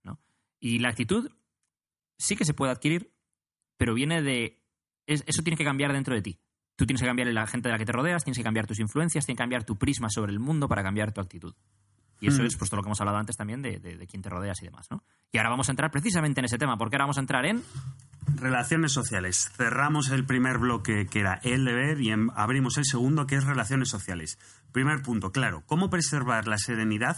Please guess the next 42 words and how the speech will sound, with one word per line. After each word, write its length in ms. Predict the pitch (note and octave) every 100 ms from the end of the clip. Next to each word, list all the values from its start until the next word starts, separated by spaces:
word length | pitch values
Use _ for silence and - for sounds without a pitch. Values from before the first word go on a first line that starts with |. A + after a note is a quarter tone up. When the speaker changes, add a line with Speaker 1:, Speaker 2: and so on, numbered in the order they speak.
| -
Speaker 2:
al 120 | A2 A2+
interactuar 680 | A2 G#2+ G#2+ G#2 A#2+ A#2+
con 140 | C3 A#2
otras 240 | A2 G#2+
personas? 600 | - G2+ F#2 D#2+ D#2+ - _ _ _ _ _ _ _
¿Cómo? 260 | B2+ G#2+ - _ _ _ _ _ _ _ _ _
Speaker 1:
Sé 180 | - C#3
fiel 160 | C#3+ D#3
a 40 |
lo 100 | C3+
que 60 | C3+
eres. 300 | D#3+ - - _ _ _ _ _ _
Speaker 2:
Mm. 140 | A2 D3+
Speaker 1:
O 40 |
sea, 120 | C3 B2+
ahí 300 | D#3+ F3+ -
viene 180 | D3 F3
a 20 |
ser 120 | E3+
un 60 | D#3
poco 160 | F3+
lo 60 | E3+
de 60 |
la 80 | B2+
higuera 220 | B2 E3
y 40 | D3
los 160 | A#2+
higos, 200 | F#3+ A#2
¿no? 120 | D3 - _ _
Es 80 | C3+
decir, 300 | A2+ C3 A2+ - _ _ -
em, 640 | B2 B2+ B2 B2+ B2 B2 - _ _ _ - _ _ _ _ _ _ _ _ _ _ _
muchas 340 | B2+ D3 F3 F#3
veces 160 | G3+
yo 80 | F3+
creo 140 | F3+ F3
que 60 |
lo 100 | C#3+
que 100 | B2
pasa 200 | C#3+ D3+
es 80 | F3
que 320 | D3+ B2 -